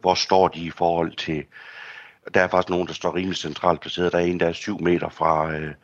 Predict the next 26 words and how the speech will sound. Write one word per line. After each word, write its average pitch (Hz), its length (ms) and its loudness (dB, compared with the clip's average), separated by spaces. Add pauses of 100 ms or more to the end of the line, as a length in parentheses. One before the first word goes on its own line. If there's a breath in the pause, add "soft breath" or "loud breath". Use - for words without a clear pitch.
(640 loud breath)
fra 95 80 4
limousinen, 85 680 0
som, 80 520 -4
som 82 240 -4
siger 92 540 2 (140)
på 85 100 -6
samme 90 280 4
dag, 92 220 4 (420 loud breath)
at - 140 -8
hun 87 160 -4
hører 90 360 4 (560 loud breath)
i 87 80 -8
hvert 95 180 6
fald 92 180 0
fire 95 300 0
skud. 78 280 -10 (920 soft breath)
Øh, 85 280 -4
men 95 180 -2
den 113 120 4
kan 98 120 -10
vi 92 60 -14
lige 101 120 0
vende 82 160 4
tilbage 87 260 -2
til. 80 300 -8 (160)
Øhm, 80 760 -8